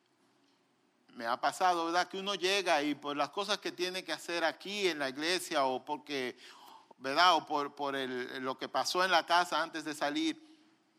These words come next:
uno sencillamente llega y trae el cuerpo, pero no trae la actitud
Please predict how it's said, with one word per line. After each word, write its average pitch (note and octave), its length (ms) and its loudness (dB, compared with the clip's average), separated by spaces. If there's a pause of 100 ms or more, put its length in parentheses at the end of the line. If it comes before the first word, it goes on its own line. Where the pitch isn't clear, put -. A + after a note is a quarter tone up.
(440)
uno F#3 260 -6
sencillamente F#3 760 -2
llega C#3+ 560 0 (720)
y D3 120 -12
trae E3+ 280 4
el F3 140 -2
cuerpo, F3+ 500 -4 (1040)
pero C#3+ 220 -6
no D3 220 -4
trae D3+ 200 2
la C#3+ 120 0
actitud B2+ 520 -10